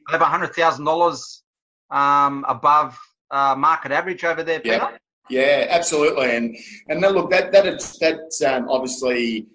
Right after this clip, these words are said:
Speaker 2: comes down to a lot of different things, and that is obviously, you know, providing the best service you possibly can for your vendors. And, and I know that's what you're like,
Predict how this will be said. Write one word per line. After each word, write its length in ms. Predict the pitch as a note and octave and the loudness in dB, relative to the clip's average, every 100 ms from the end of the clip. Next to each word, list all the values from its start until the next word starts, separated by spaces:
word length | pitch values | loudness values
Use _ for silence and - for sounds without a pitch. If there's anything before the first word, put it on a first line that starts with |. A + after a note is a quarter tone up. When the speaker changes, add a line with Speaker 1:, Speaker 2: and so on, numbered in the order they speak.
| _ _ - | _ _ -10
Speaker 2:
comes 300 | C3+ B2+ A2 | -6 -6 -2
down 160 | A#2+ | -2
to 520 | A2+ A2+ G#2+ G#2+ G#2+ G#2+ | -2 -2 -2 -4 -6 -4
a 80 | A#2 | -2
lot 160 | A#2 | -2
of 100 | A2+ | -2
different 300 | A2+ A#2 B2 | -8 -8 -10
things, 260 | A2+ D3 C#3 | -4 -4 -2
and 140 | B2+ B2+ | -2 -2
that 120 | A#2+ | -2
is 200 | A#2 A2+ | -4 2
obviously, 680 | A#2 A#2 A2+ A#2 A2 G#2+ G#2+ | 0 0 -8 -6 -8 -8 -10
you 80 | A#2+ | -10
know, 160 | A#2 A2 | -10 -10
providing 560 | B2 A#2+ A#2 - A2 A2 | -6 2 2 2 -10 -16
the 160 | B2 - | -20 -8
best 260 | C3 - | -4 -2
service 280 | - A2+ A2+ | -2 -6 -8
you 80 | G#2 - | -12 -4
possibly 320 | B2 - - | -4 -4 -12
can 240 | B2+ A#2+ A2+ | -8 -8 -8
for 80 | A2+ | -14
your 120 | G#2 | -10
vendors. 520 | A#2 A#2+ A2+ G#2+ G#2 | -8 -8 -8 -8 -10
And, 160 | G#2+ G#2 _ _ | -14 -18 _ _
and 120 | A#2+ B2+ | -2 0
I 60 | |
know 180 | C3 C3+ | 0 0
that's 200 | B2+ - | -2 -2
what 140 | B2+ | -4
you're 180 | B2 B2+ | -2 0
like, 240 | B2+ A#2+ | 2 0